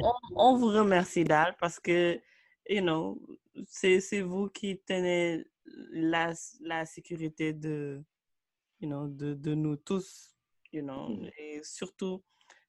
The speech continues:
Speaker 1: nekk koy xam quand c'est vraiment metti, metti, tu vois.
Speaker 2: Ouais.
Speaker 1: Tu vois que ñun yéen lañ am, quoi. Donc, c'est, c'est, c'est pas, c'est pas vraiment,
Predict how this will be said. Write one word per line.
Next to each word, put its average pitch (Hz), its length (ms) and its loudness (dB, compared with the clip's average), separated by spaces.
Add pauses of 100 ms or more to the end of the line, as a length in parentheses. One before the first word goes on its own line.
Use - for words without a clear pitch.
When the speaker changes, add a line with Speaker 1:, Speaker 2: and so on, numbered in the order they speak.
(160)
Speaker 1:
nekk 202 240 0 (160)
koy 214 200 2
xam 175 340 0
quand 208 220 4
c'est 202 160 -2
vraiment 208 680 2 (420)
metti, 214 420 0
metti, 175 420 0 (680)
tu - 120 -6
vois. 151 240 2 (120)
Speaker 2:
Ouais. 104 140 -6
Speaker 1:
Tu - 140 -12
vois 170 180 2
que 165 260 4 (200)
ñun 185 600 0
yéen 190 260 4
lañ 180 240 2
am, 269 220 0
quoi. 151 260 -8 (240)
Donc, 156 280 -6
c'est, 156 360 -4 (340)
c'est, 180 200 2
c'est 190 340 -6
pas, 208 280 2
c'est 208 180 -8
pas 220 180 -2
vraiment, 190 340 -6